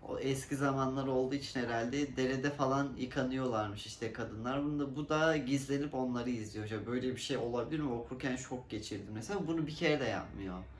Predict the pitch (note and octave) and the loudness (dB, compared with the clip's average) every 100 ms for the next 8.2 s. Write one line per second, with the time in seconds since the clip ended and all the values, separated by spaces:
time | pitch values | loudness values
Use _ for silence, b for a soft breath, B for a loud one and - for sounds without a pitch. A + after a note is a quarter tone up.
0 | B B B - A#2 B2 - B2 A#2+ B2 | B B B -2 -2 -2 -4 -2 0 0
1 | - - - C#3 - C3 - C3+ C3 B2 | -2 -12 -10 -8 -4 -6 -2 0 2 2
2 | A#2+ - B2 D#3 - B B B B - | 0 0 -4 -4 -4 B B B B -4
3 | A#2 A2+ C3+ D#3+ D3+ - D#3 - D3 D3 | -4 -2 2 4 4 2 -4 2 4 4
4 | C#3 C#3 C#3+ C3+ C3+ C3+ C3+ A2+ F#2+ - | 0 -4 -2 0 0 0 0 0 0 -8
5 | - - - - - - - - - - | -12 -14 -14 -14 -14 -14 -14 -14 -12 -8
6 | A2+ G#2 G2+ G#2+ - - - A#2+ B2 C#3 | -4 -2 -4 -6 -10 -10 -6 -2 4 6
7 | C#3+ D3 B2 A2 G2+ G2+ G2+ G2+ - A#2 | 8 6 6 2 0 -4 -6 -6 -6 -6
8 | G2+ | -4